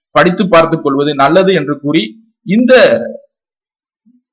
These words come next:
காணொளி நிச்சயமாக உங்களுக்கு பயனுள்ளதாக இருக்கும், இருந்திருக்கும்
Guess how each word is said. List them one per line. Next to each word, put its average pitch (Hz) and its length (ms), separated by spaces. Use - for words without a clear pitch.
காணொளி 180 320
நிச்சயமாக 202 920
உங்களுக்கு 147 340
பயனுள்ளதாக 160 680
இருக்கும், 165 640
இருந்திருக்கும் 180 680